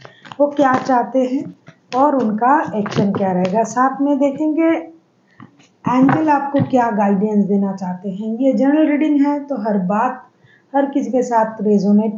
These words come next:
नहीं करेगा, जितना भी आपके साथ रेजोनेट करता है उसको रखिएगा, बाकी को छोड़ दीजिए। हो सकता है बाकी रीडिंग किसी और से रेजोनेट कर जाए।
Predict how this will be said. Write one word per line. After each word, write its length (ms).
नहीं 260
करेगा, 400
जितना 380
भी 160
आपके 340
साथ 300
रेजोनेट 440
करता 420
है 180
उसको 280
रखिएगा, 680
बाकी 320
को 120
छोड़ 320
दीजिए। 520
हो 80
सकता 360
है 80
बाकी 280
रीडिंग 220
किसी 300
और 160
से 160
रेजोनेट 480
कर 160
जाए। 240